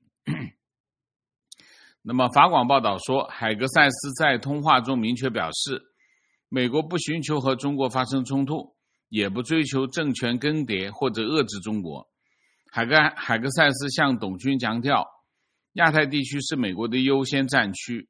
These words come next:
美国在这里拥有切身利益，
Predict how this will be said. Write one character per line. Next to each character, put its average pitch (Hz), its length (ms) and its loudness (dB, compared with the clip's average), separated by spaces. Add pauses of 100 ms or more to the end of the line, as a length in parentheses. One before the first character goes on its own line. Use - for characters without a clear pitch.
(380)
美 117 160 -2
国 123 160 0
在 151 160 2
这 156 120 -2
里 120 160 0
拥 143 180 0
有 98 140 -2
切 143 200 -4
身 135 200 -2
利 143 120 -4
益， 120 200 -8